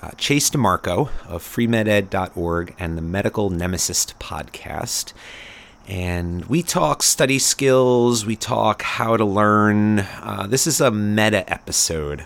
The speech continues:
I would call it. Uh, how to, uh, learning about how to learn, you know. Uh, so I hope you guys get a lot out of it. I really appreciated it, and I make this reference, I think, at some point during the interview.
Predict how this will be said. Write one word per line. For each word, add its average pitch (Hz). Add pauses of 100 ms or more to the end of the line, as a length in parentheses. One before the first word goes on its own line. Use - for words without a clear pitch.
(120)
I 76
would -
call 80
it. 110 (480)
Uh, 76 (160)
how 123
to, 113 (100)
uh, 95
learning 143
about 107
how 104
to 92
learn, 69 (320)
you 80
know. 76
Uh, 78
so 87 (760)
I 104
hope 151
you 160
guys 139
get 123
a 117
lot 113
out 98
of 95
it. 107
I 165 (380)
really 117
appreciated 95
it, 90
and 92
I 92
make 107
this 98
reference, 87
I 80
think, 87
at 82
some 87
point 85
during 82
the 82
interview. 76